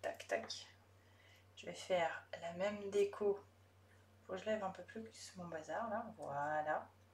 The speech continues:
Toc. Me souvenir, quand je serai vieille et impotente, <laughs> que j'avais passé un incroyable moment sur la mer du Nord avec mes copains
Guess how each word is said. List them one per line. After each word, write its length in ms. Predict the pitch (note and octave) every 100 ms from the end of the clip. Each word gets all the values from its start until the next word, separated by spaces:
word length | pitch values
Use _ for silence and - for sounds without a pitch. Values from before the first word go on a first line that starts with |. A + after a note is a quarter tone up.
| - -
Toc. 380 | - - - - - - - - - - - -
Me 220 | F#3 A3+ B3
souvenir, 800 | - A3+ G3+ F#3+ E3+ E3 F#3+ -
quand 160 | G3+
je 120 | G3 G#3
serai 320 | - - G#3
vieille 680 | F3+ F3+ D#3+ D#3+ F#3+ G#3+ - - - - -
et 80 | A3
impotente, 1000 | A3+ B3+ B3+ A#3 G3+ F3+ F#3 A3 A3 - - - - -
<laughs> 720 | - - - - - - -
que 140 | D4
j'avais 320 | C#4 C#4 C#4
passé 580 | C#4 C4+ C4+ B3+ B3+ - -
un 320 | C#4 D4+ D4+
incroyable 680 | C#4+ C#4+ - B3 C4+ C4 B3
moment 300 | B3 A#3 A#3+
sur 180 | - A#3+
la 140 | A3
mer 260 | A3 B3 B3+
du 140 | B3
Nord 280 | A#3 A3+ B3
avec 280 | A#3 A3 A3
mes 240 | A#3 C#4
copains 480 | - B3 - G#3 A3